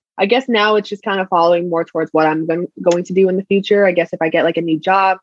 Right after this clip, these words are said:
and I'm, like, a pastry chef, I'll show them behind the scenes of that. But just whatever,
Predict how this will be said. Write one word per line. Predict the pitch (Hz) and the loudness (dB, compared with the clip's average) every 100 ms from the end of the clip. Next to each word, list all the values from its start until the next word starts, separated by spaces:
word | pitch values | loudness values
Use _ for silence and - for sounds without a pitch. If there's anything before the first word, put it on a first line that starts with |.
| _ - 147 | _ -12 -6
and | 165 | -2
I'm, | |
like, | 156 156 | -2 -2
a | |
pastry | - 226 226 | 0 0 0
chef, | - 214 175 | 0 0 -2
I'll | |
show | 175 175 | -4 -6
them | 180 | -6
behind | 165 165 156 | -6 -6 -6
the | - | -2
scenes | 196 185 | -2 0
of | 180 | 0
that. | 185 180 | 2 2
But | 196 190 214 | 2 0 0
just | 240 | 0
whatever, | 247 220 208 202 202 | 2 2 4 2 0